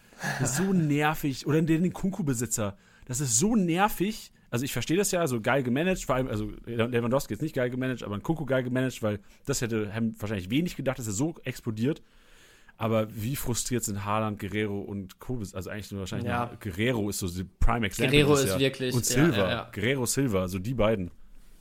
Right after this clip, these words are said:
Speaker 2: Ja, Guerrero
Speaker 1: Den,
Speaker 2: ist wirklich das,
Speaker 1: den will
Speaker 2: das
Speaker 1: ich gönnen.
Speaker 2: Sinnbild für Missmanagement wahrscheinlich dieses Jahr. Und bei mir,
Speaker 1: Ja.
Speaker 2: ich, ich hab halt Glück, also Nkunku und sowas, Nkunku, Kimmich hat alles ganz gut geknallt bei mir, aber ich hab, glaub ich, auf der anderen Seite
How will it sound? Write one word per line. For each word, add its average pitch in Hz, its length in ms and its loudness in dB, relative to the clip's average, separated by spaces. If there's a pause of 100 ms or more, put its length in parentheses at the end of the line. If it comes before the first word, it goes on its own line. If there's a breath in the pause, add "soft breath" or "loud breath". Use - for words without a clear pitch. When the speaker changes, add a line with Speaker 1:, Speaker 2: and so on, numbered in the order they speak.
Speaker 2:
Ja, - 120 -6
Guerrero 123 440 2
Speaker 1:
Den, 127 60 4
Speaker 2:
ist 120 100 -2
wirklich 120 240 -4
das, 117 160 -2
Speaker 1:
den 117 120 0
will 107 60 -2
Speaker 2:
das 120 140 0
Speaker 1:
ich 117 60 -6
gönnen. 123 140 0
Speaker 2:
Sinnbild 117 260 -2
für 120 260 -4
Missmanagement 117 800 -4
wahrscheinlich 113 320 -6
dieses 113 300 -6
Jahr. 117 280 -4 (1160 soft breath)
Und 127 80 -4
bei 123 100 4
mir, 156 160 8
Speaker 1:
Ja. 160 180 6
Speaker 2:
ich, - 60 0
ich 147 80 0
hab 151 100 6
halt 151 160 4
Glück, 151 260 2
also 143 220 4
Nkunku 175 440 2
und 160 120 0
sowas, 151 380 4
Nkunku, 160 560 0 (160)
Kimmich 165 480 2
hat 143 200 -2
alles 147 220 0
ganz 143 180 -2
gut 147 160 -2
geknallt 151 380 0
bei 151 120 0
mir, 151 200 2
aber 131 120 2
ich 139 140 0
hab, 156 120 -6
glaub 147 140 2
ich, 147 80 2
auf 139 80 -4
der - 100 -6
anderen 151 240 2
Seite 143 420 2